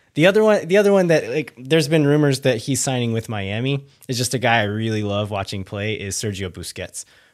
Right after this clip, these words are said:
Uh, that was my first, my first soccer love was the two thousand ten Barcelona team when I was, spent a semester over there. Um,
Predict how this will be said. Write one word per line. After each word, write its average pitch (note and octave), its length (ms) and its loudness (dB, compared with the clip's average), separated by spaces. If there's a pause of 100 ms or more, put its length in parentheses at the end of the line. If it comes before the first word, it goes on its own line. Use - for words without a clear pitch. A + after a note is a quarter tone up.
(140)
Uh, A2 140 -4
that D3 200 4
was D3 140 0
my B2 160 2
first, A#2+ 540 -2
my C3 120 -4
first - 460 -4 (220)
soccer A2 480 -4
love G#2 360 -2
was G2+ 300 -6
the G2+ 260 -6 (180)
two A#2+ 140 -10
thousand G2+ 380 -4
ten F#2+ 360 -8
Barcelona F2+ 600 -10
team G2 380 -12 (400)
when G#2 120 -6
I F2+ 360 -6
was, F#2 360 -10 (280)
spent - 260 -8
a G2+ 40 -4
semester A2+ 760 -6
over B2+ 260 -4
there. C#3+ 320 0 (640)
Um, F#2+ 580 -4